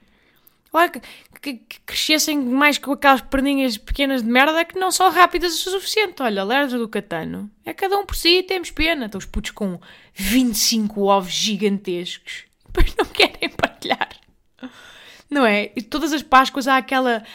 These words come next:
há uma conversa de pai para filho sobre partilha. Não é? Um, que momento de merda. Oh filho, pronto, mas é que tu tens que ver que a Alice é muito pequenina.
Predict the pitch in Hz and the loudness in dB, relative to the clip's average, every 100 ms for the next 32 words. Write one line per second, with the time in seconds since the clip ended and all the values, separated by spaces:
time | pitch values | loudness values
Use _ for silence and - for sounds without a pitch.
0 | - - 247 262 262 269 247 226 226 208 | -14 -2 0 0 0 -2 0 4 4 4
1 | - 196 233 302 - 196 214 - 240 226 | -2 -6 -6 -12 -10 -8 -6 2 2 2
2 | 226 220 - 208 190 185 240 240 247 262 | -4 -6 -6 -6 -6 -4 -4 -2 -4 -4
3 | 262 - - 240 208 214 214 220 _ _ | -4 -6 -6 -4 -2 -4 -6 -12 _ _
4 | _ _ _ _ _ _ _ - 254 247 | _ _ _ _ _ _ _ -4 0 2
5 | 220 240 247 - 262 262 320 320 247 214 | 2 0 0 0 0 2 4 2 -2 -4
6 | 240 254 247 202 190 - - - - - | -2 2 2 0 -10 -16 -20 -20 -16 -14
7 | - - - - - - - 170 208 214 | -12 -14 -18 -20 -10 -10 -10 -14 -10 -10
8 | - - - - 165 165 - - 165 160 | -12 -16 -18 -16 -8 -6 -6 -8 -16 -18
9 | 170 196 - _ - - - - - - | -20 -20 -20 _ -20 -20 -20 -20 -14 -4
10 | 294 254 208 196 277 269 339 349 - - | 0 0 0 -2 -4 -8 -8 -8 -10 -10
11 | 214 - 254 320 392 370 285 226 208 208 | -10 -8 -10 -6 -8 -6 -8 -6 -6 -10